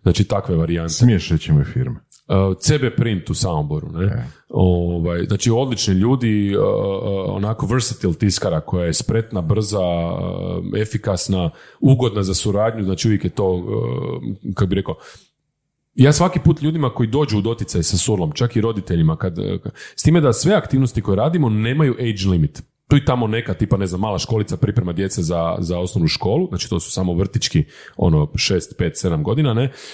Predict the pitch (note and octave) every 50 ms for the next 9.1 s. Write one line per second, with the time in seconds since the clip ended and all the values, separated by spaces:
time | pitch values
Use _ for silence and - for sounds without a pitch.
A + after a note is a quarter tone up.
0 | - - - _ _ - - A2 G#2+ G#2 G2+ G2+ G2 G2+ F2+ F2+ - - C#3+ D#3+
1 | D#3 E3+ E3 - F#3+ F3+ F3+ F3+ F3+ - F#3 F#3 - - E3+ F#3+ D#3+ - - -
2 | - - _ _ _ _ _ _ - - A2+ A2+ G#2+ - A#2+ A2+ A2 A#2+ A#2+ A2+
3 | - - B2+ C3+ D3 D3+ C#3+ B2+ A#2 A#2 G#2+ G#2 A2 C#3 D#3+ D#3 - - C3+ B2
4 | A#2+ A#2 F#2+ F2+ F2+ A2 A2+ G#2+ A2+ A2 G2+ G2 F#2 F2+ D#2 - C3 D#3+ F3+ F3
5 | - G3 F3 - - - - _ - - - C#3+ B2 B2 A#2 D#3+ D3 - C#3+ G#2
6 | F#2+ G2 A#2 C3+ - G3 G#3+ G#3+ F3+ A#2+ - - - _ _ _ _ _ _ _
7 | _ _ _ _ A#2+ A2 - C#3+ C3+ D3 D3 - D3+ C#3+ C#3 B2 B2+ A#2+ C3 C3
8 | - - C3+ - C3+ E3 D#3 - - C3 C#3 D3+ D3 C#3+ - B2+ - - B2 B2+
9 | B2+ A#2